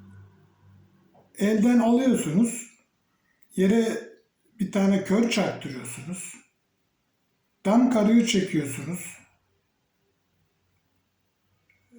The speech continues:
E, çakmayınca bir tane daha kör atıyorsunuz. E, karıyı devam edince çakıyor.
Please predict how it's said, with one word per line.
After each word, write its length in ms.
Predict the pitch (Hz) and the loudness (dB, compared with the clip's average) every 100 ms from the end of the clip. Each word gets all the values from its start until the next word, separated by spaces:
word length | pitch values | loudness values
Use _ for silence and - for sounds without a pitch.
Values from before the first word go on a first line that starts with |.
| - | -20
E, 140 | 165 156 | -16 -8
çakmayınca 720 | 190 202 220 185 170 160 208 | -4 -2 0 0 0 -2 0
bir 120 | 185 | 0
tane 580 | - 185 196 220 - - _ _ _ _ _ _ _ _ - | 0 0 2 0 -6 -16 _ _ _ _ _ _ _ _ -4
daha 280 | 185 185 - | -2 -2 -4
kör 180 | 135 | -12
atıyorsunuz. 600 | - - - - - 170 196 - _ _ _ - | -14 -18 -20 -20 -14 -12 -12 -14 _ _ _ -18
E, 100 | 180 | -6
karıyı 360 | 190 196 202 | 0 2 2
devam 320 | 196 202 202 208 | 0 0 0 0
edince 540 | 190 233 180 214 226 | 4 4 4 0 0
çakıyor. 600 | - 233 - 180 196 233 | 0 -2 2 2 2 -2